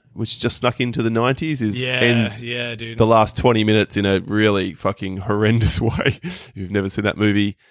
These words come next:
Speaker 1: Uh, speaking of Japanese horror films, the first Ring, or Ringu, was pretty groundbreaking for obvious reasons.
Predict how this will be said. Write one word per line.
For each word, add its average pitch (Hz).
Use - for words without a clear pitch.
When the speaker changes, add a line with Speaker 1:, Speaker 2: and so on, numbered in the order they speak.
Speaker 1:
Uh, 95
speaking 113
of 101
Japanese 101
horror 101
films, 101
the 98
first 113
Ring, 120
or 110
Ringu, 123
was 101
pretty 101
groundbreaking 107
for 98
obvious 101
reasons. 113